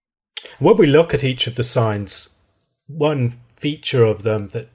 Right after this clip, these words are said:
really sticks out to me is the number of them that actually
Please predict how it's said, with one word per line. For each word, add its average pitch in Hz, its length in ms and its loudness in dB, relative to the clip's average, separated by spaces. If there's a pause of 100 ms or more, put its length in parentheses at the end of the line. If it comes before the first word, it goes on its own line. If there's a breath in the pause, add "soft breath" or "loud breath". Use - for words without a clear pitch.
really 117 320 0
sticks - 460 -2
out 113 300 -2
to - 80 -10
me 104 320 -6 (500 soft breath)
is 117 640 -4 (320)
the 123 100 0
number 139 360 6
of 117 140 4
them 104 180 -6
that 117 120 -6
actually 120 580 -4